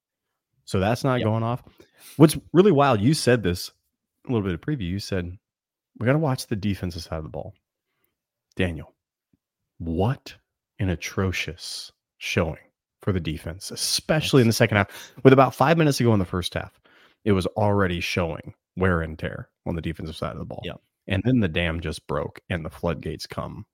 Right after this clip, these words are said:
Speaker 1: roaring out.
Speaker 2: Everybody's talking about how Georgia could not score the basketball in the second half. And that is obviously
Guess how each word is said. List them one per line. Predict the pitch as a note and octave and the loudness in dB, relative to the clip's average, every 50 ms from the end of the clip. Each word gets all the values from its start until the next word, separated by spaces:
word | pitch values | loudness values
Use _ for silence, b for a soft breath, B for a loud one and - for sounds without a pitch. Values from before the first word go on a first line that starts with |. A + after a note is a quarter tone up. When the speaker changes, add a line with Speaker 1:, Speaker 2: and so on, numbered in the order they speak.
| _ _ _ | _ _ _
Speaker 1:
roaring | - - E2 - - - - | -8 -6 -6 -6 -6 -8 -8
out. | D#2+ - - - _ _ _ _ _ _ _ _ - | -10 -12 -14 -18 _ _ _ _ _ _ _ _ 2
Speaker 2:
Everybody's | C#3+ E3+ F#3 F#3+ G#3+ G#3+ F#3+ F3+ D3+ B2 - | 4 6 6 8 6 6 8 6 6 4 4
talking | - A#2+ A2 G#2+ G#2+ | 4 4 4 4 4
about | G#2 G2+ G2 G2 | 2 0 2 0
how | G2 F#2+ | 0 -2
Georgia | F#2 G#2 G2+ F#2+ F#2+ F#2+ | -2 -2 -2 -2 -4 -4
could | - - G2 | -4 -4 -2
not | F2+ F#2 F2+ - | -2 -2 -4 -4
score | - - - G2+ F#2 | -6 -4 -2 -2 0
the | F2 E2+ | 0 0
basketball | E2+ E2+ E2+ - - F2+ E2+ | 0 -2 -2 -4 -6 -6 -4
in | E2 | -4
the | D#2 D#2+ | -6 -6
second | - F#2+ F2 F2+ F2+ F2 | -6 -8 -6 -6 -4 -4
half. | E2 D#2 - | -4 -4 -2
And | - A2+ B2 | 0 4 6
that | C3+ D3 D3+ C#3 | 6 8 8 8
is | A#2+ G#2+ | 6 6
obviously | A#2+ A#2+ B2+ C3+ A#2+ F#2 G2+ G2 F#2 F#2 - - G#2 G2 F#2 F2+ F2+ F2 E2 D#2 | 8 8 8 8 8 6 4 2 2 0 -2 -2 0 0 2 2 0 0 -2 -6